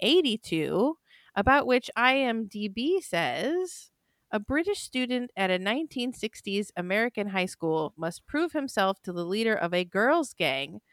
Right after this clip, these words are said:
whose members can only date greasers."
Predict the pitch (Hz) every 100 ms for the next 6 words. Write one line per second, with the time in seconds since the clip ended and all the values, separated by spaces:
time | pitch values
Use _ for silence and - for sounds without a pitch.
0 | _ _ 202 196 202 233 247 247 262 -
1 | 180 185 233 254 240 214 202 208 - -
2 | 165 185 185 - 117 - - - -